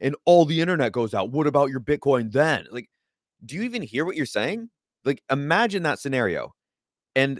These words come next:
the, the, the thing that is gonna be on people's minds is food, shelter,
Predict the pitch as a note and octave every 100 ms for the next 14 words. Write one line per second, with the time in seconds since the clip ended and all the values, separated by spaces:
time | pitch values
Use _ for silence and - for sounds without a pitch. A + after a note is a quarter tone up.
0 | - A2+ A2+ D3 B2 C3+ B2 C3+ F3+ G#3+
1 | G#3+ E3+ D#3+ C#3+ B2+ B2 C3+ B2+ A2+ A2+
2 | G#2+ F#2+ E2+ D2+ - _ _ _ - E3
3 | C4 B3 - _ _ _ _ _ _ _
4 | - - F3 F#3 - E3 D#3+